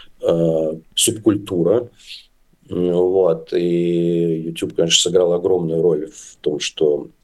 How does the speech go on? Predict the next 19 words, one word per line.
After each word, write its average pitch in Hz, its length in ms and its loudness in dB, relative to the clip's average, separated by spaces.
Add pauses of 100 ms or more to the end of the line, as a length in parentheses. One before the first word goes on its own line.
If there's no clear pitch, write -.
(180)
вот 85 160 -2
эта 87 120 2
вот 90 140 0
молодёжь, 85 640 0
э, 78 160 0 (1120)
э, 85 140 -2
нулевых, 92 540 2
которая 92 320 0
выросла 85 680 -2 (100)
при 90 120 -8
Путине, 107 520 -2
да, 90 260 0
но 87 120 -4
она 90 140 0
получилась 90 340 -4
такая 85 200 2
классная, 90 520 0
я - 40 -10
считаю. - 400 -4